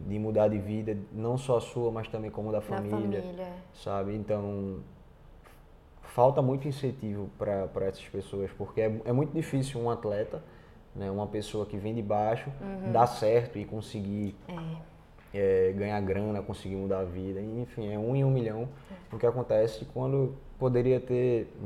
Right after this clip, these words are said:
Speaker 1: várias outras pessoas que, beleza, talvez que não ganhasse a grana que um por cento dos, dos atletas ganham, mas que
Speaker 2: Uhum.
Speaker 1: conseguiriam mudar de vida, ganhando uma bolsa de estudos, concluindo os
Speaker 2: É.
Speaker 1: estudos.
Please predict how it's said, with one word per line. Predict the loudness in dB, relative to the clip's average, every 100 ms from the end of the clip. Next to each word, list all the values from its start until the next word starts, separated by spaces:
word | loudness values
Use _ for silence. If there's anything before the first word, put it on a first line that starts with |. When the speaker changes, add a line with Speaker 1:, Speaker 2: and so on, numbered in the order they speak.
| 4
Speaker 1:
várias | 6 8 6 2
outras | -4 -6
pessoas | -6 -4 -4 -2
que, | -6 -6 2
beleza, | 6 8 8
talvez | 6 4 2
que | 0
não | 0
ganhasse | 0 0 0
a |
grana | 2 2 0 -2
que | -2 -4 -6 -20 -20 -10 2
um | 4
por | 4 0
cento | 0 -2 0
dos, | -2 -4 -8
dos | -6 -4 0 2
atletas | 2 2 2 0 -2
ganham, | -4 -4 -4
mas | -4 -4
que | -4
Speaker 2:
Uhum. | -2
Speaker 1:
conseguiriam | 0 2 4 4 2
mudar | 0 0 6 6
de | 6
vida, | 4 4 4 2 -2 -6
ganhando | -2 0 2 2
uma | 0
bolsa | 0 -2
de | -6
estudos, | -6 -6 -4 -6
concluindo | -6 -4 -2 0 0
os | -2
Speaker 2:
É. | -2
Speaker 1:
estudos. | -4 -4 -4